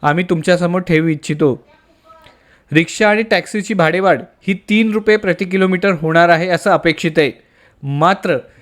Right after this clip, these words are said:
यामध्ये शेअरिंग टॅक्सी आणि शेअरिंग रिक्षा, खास करून शेअरिंग रिक्षा यामध्ये कसे रेट असणार आहेत, म्हणजे एक रिक्षा एक किलोमीटर जाते तेव्हा त्याचा रेट तीन रुपयांनी वाढणार आहे. म्हणजेच एक किलोमीटर रिक्षा जाणारी,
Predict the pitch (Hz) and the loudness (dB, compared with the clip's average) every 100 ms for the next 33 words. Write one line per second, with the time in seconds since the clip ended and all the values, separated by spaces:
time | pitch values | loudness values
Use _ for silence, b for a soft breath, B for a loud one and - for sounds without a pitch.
0 | b b 147 180 190 202 208 - 175 170 | b b 0 0 0 -4 -6 -2 0 0
1 | 220 220 175 - 214 233 175 185 - 170 | -2 0 -2 -2 -6 -4 -2 -2 0 0
2 | 170 208 175 156 - 156 107 b b _ | 2 0 -2 -4 0 0 0 b b _
3 | - 190 208 208 202 208 180 165 196 196 | 0 0 0 -4 -4 -4 0 2 2 -2
4 | 170 - 190 123 b b b - 135 165 | -4 0 0 0 b b b -12 -2 0
5 | 196 214 208 208 190 196 175 175 165 - | 0 0 -2 -2 -2 0 0 2 0 -2
6 | 165 156 113 - _ 139 151 156 190 196 | -2 0 -2 -8 _ -8 -2 2 2 0
7 | 180 - 202 180 180 196 190 185 185 156 | -4 0 0 0 0 0 2 2 2 0
8 | 123 b b b b - 139 165 160 202 | 0 b b b b -12 0 2 2 -2
9 | 202 160 190 139 - _ _ - 170 165 | 0 2 2 2 -4 _ _ 0 0 2
10 | 208 185 196 160 _ - 190 196 190 190 | 0 2 0 0 _ 0 2 2 2 0
11 | 185 180 156 156 160 147 110 _ - 147 | 0 2 2 2 2 2 -2 _ -4 0
12 | 180 185 - B B B 170 208 214 220 | 2 0 -2 B B B -2 -2 -2 0
13 | 220 208 220 220 - - - - 160 156 | 0 0 -2 -2 -4 -12 -12 -12 -12 -4
14 | 196 190 180 185 175 | -2 2 2 4 0